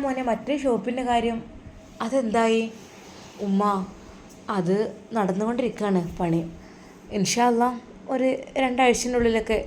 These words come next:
സെറ്റാക്കാം. അല്ല, ഞാൻ ചോദിക്കട്ടെ, എൻ്റെ ഉമ്മ അന്ന്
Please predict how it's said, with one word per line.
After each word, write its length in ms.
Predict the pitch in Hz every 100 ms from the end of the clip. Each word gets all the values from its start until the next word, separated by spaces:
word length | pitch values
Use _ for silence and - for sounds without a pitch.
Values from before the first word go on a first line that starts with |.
| 202
സെറ്റാക്കാം. 600 | - 185 - 170 165 156 - - - - - -
അല്ല, 160 | 214 196 190 196 196 196 -
ഞാൻ 140 | 254 302
ചോദിക്കട്ടെ, 580 | 302 196 170 202 185 185 180 170 - - -
എൻ്റെ 180 | 208 214
ഉമ്മ 160 | 208 196 196 202 226
അന്ന് 180 | 240